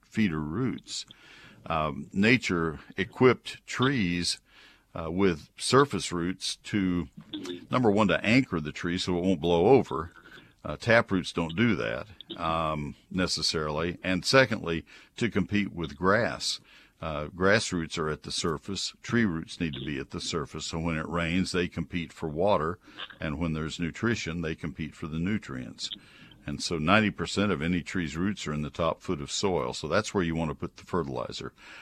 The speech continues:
Uh, you can do that yourself. The, the tree needs to be fertilized. Whether it needs to go deeply into the ground or not is, is what I'm hearing, and, and the answer to that part is no.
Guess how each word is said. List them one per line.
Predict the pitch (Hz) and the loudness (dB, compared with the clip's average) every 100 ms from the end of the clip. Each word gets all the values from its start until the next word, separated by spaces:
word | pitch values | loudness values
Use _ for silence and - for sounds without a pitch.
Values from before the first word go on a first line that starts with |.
| - - | -12 -6
Uh, | 78 | -4
you | 76 113 | 0 0
can | 98 82 | 2 0
do | 92 85 | 2 4
that | 87 85 | 2 2
yourself. | 73 - - 104 107 - - _ - - - | -6 -2 4 6 4 0 -16 _ -20 -20 0
The, | 92 80 | 2 2
the | - 92 | 0 -2
tree | - 135 107 | 2 4 6
needs | 92 120 117 | 6 6 4
to | - | 0
be | 76 76 | -6 -8
fertilized. | - 143 135 76 53 52 64 65 - - _ _ _ | 2 4 4 2 -2 -4 -8 -8 -10 -14 _ _ _
Whether | - 92 80 | 2 4 4
it | 80 | 2
needs | 87 92 - | 2 2 0
to | 85 | -4
go | 82 | -4
deeply | 73 69 80 113 104 92 87 | -4 -4 2 4 4 0 2
into | 90 85 | 4 4
the | 71 | 0
ground | 67 78 110 127 107 | -2 2 6 6 4
or | 65 | 0
not | 55 58 64 | -4 -6 -6
is, | 69 64 - - | -8 -8 -10 -8
is | 76 65 - - | -10 -8 -12 -4
what | 87 73 | -2 0
I'm | 73 67 69 - | -2 -2 -6 -10
hearing, | 73 113 101 78 76 | 0 4 4 2 -2
and, | 71 69 - - - | -4 -8 -14 -20 -6
and | 85 78 | -4 0
the | |
answer | 85 85 73 | 0 -2 -4
to | 64 87 | -4 4
that | 107 - | 4 4
part | - 80 73 | 0 -4 -4
is | 69 73 | -6 -2
no. | 87 92 71 57 | 2 2 2 -4